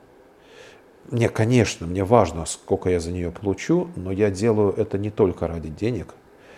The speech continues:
А, я работаю во многом за интерес. Э, и когда иду на работу, я думаю о том, как сделать её лучше, качественнее, технологичнее, продвинутее.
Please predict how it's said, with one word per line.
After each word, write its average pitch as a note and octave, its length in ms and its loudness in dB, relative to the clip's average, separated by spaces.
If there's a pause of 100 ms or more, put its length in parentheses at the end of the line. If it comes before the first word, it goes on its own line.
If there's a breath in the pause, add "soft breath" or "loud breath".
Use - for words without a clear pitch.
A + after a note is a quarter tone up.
(520 loud breath)
А, F2 840 0
я F#2+ 180 2
работаю F#2+ 380 2
во F#2+ 80 6
многом G2 320 0
за E2+ 120 -6
интерес. F#2+ 560 -2 (1160 loud breath)
Э, F2+ 600 0 (100)
и F#2+ 60 -6
когда G2 340 2
иду G2 140 2
на F#2 100 -2
работу, G2 320 2
я G2+ 60 2
думаю F#2 480 0
о F#2+ 80 0
том, F#2+ 320 2
как F2 240 0
сделать F2 340 -2
её F2 120 -2
лучше, G#2 340 0
качественнее, F2 540 -4
технологичнее, G#2 640 -4
продвинутее. F#2+ 600 -4